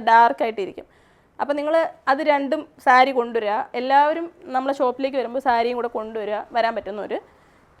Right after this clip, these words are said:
എന്നിട്ട് ഇത് സാരി ഇങ്ങനെ വെച്ചിട്ട് ഇട്ട് നോക്കണം. ഇട്ട് നോക്കുമ്പോൾ നിങ്ങൾക്ക് ഏറ്റവും ഭംഗി തോന്നുന്നതാണ് നിങ്ങൾ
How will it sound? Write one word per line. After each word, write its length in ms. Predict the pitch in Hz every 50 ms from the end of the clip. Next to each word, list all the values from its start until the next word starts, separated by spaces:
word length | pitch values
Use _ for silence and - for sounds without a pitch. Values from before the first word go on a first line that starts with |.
| _ _ -
എന്നിട്ട് 260 | 339 320 349 339 523 571 - - - 294
ഇത് 120 | 294 403 339 - - _ _ _ _ _ _ _ -
സാരി 280 | - 277 269 269 285 285
ഇങ്ങനെ 180 | 269 277 277 277 254
വെച്ചിട്ട് 400 | 240 220 - - 403 - - 508 605 - - _ - - - - _ - -
ഇട്ട് 120 | 254 - - -
നോക്കണം. 280 | 170 - 147 123 - - _ - -
ഇട്ട് 140 | 262 233 320 311
നോക്കുമ്പോൾ 320 | 311 302 294 285 294 294 285
നിങ്ങൾക്ക് 240 | 277 269 277 277 269 269
ഏറ്റവും 200 | 262 262 302 302 294 320
ഭംഗി 240 | 269 262 277 294 294 262
തോന്നുന്നതാണ് 440 | 240 233 233 240 233 226 220 220 226 233
നിങ്ങൾ 140 | 226 214